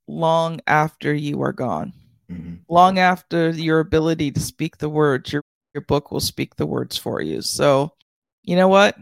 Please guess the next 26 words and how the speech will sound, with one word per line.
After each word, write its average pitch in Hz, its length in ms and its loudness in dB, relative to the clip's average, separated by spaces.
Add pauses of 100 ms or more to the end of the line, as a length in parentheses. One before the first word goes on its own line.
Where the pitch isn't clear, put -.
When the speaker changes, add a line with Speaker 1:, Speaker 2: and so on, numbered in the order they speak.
(520)
Speaker 1:
Just - 160 -8
start, 190 480 4 (1080)
start 226 320 4
with 254 160 0
what 240 160 4
Chase 226 260 4
said. 165 420 2 (300)
Get 220 220 4
those 262 260 4
foundational 220 720 2
pieces 175 420 -2
in 160 140 -4
place 151 340 -2
first. - 440 -4
Go 170 120 6
back, 214 400 2
review 196 380 2
this 247 240 -2
episode, 185 640 -2 (440)
take 214 280 6
some 262 260 2
notes, 165 580 0 (540)
and 180 400 4
then 180 340 4
you 175 240 0
can 165 460 -6